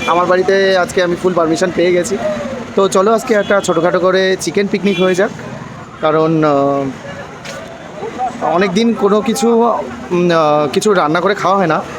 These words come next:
আর actually আমি কোনো ব-, ব-, হচ্ছে তোমাদের, আহ, রান্নার ভিডিও কোনো কিছু দিই না।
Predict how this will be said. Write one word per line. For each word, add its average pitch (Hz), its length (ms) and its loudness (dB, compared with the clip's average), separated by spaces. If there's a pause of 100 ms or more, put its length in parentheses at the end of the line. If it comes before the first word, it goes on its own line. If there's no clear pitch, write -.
(140)
আর 165 140 0
actually 233 400 2
আমি 208 140 2
কোনো 220 400 2
ব-, 160 220 0 (480)
ব-, 156 560 2
হচ্ছে 165 220 0
তোমাদের, 180 520 2
আহ, 143 320 2
রান্নার 170 300 2
ভিডিও 196 240 2
কোনো 185 180 0
কিছু 180 180 -2
দিই 151 160 2
না। 147 140 0